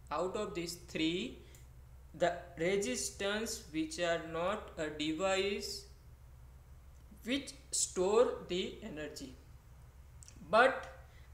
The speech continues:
a inductor and a capacitor, these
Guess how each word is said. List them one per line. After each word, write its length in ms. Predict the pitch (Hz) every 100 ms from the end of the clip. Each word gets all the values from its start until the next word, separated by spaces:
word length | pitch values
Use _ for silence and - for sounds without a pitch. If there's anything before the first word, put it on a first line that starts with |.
| - -
a 80 | 131 -
inductor 760 | 160 170 240 247 - 262 277 - - - - - - - -
and 340 | 175 240 277 - - 185
a 60 |
capacitor, 680 | 180 165 - 139 - - - - - - - - - - - - - - - - - - - - - - - - - - - - - - -
these 300 | - 165 -